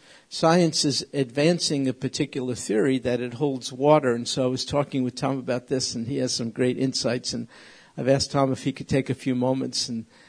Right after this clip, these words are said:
share with our class some things about carbon dating and young Earth and old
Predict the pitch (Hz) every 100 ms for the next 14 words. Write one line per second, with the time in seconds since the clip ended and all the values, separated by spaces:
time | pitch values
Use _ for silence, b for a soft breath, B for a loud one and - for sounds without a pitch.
0 | b b - 165 135 127 127 135 - 156
1 | 143 - - 139 - 208 233 147 131 127
2 | - - 156 175 170 135 113 123 147 170
3 | 165 160 131 117 117 139 165 156 123 147
4 | 143 - 117 123 147 156 147